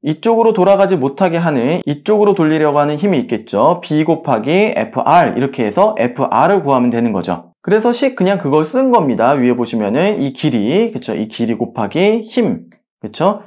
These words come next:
여기도 길이, B 곱하기 힘, 이렇게 쓴 겁니다. 그리고 우리가 구하는 거는 이거예요. 그래서 에프알은 B 이쪽으로 넘겨줘서 이렇게 쓴 겁니다.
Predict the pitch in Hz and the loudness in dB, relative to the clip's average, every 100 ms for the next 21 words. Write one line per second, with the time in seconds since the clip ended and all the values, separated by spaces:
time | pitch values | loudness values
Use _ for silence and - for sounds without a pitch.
0 | _ 113 110 120 185 240 240 - - - | _ -4 -2 0 2 2 -2 -16 -8 -2
1 | 139 107 - - - 131 127 127 117 98 | 0 0 -4 -10 -2 -2 -2 -2 -4 0
2 | 180 220 220 - 247 202 98 - 131 135 | 0 0 -4 -6 -2 -2 -2 -6 -4 -2
3 | 143 143 214 170 110 90 - _ _ - | -2 -2 0 0 0 -2 -6 _ _ -2
4 | 160 139 151 185 170 170 175 180 165 139 | 0 2 2 2 2 2 2 2 0 0
5 | 190 254 254 123 139 139 92 98 196 202 | 2 0 0 -2 0 0 0 2 0 0
6 | 117 - 120 123 131 101 120 185 143 95 | -4 -4 -4 -2 0 0 2 0 0 -4
7 | - 131 113 110 127 107 110 123 120 98 | -4 -2 -2 -2 -2 -2 0 0 -2 -2
8 | 110 143 220 240 - - 117 104 104 - | 2 2 2 -2 -8 -4 0 0 -2 -2
9 | 226 226 175 117 113 - - | 0 0 2 0 -2 -4 -18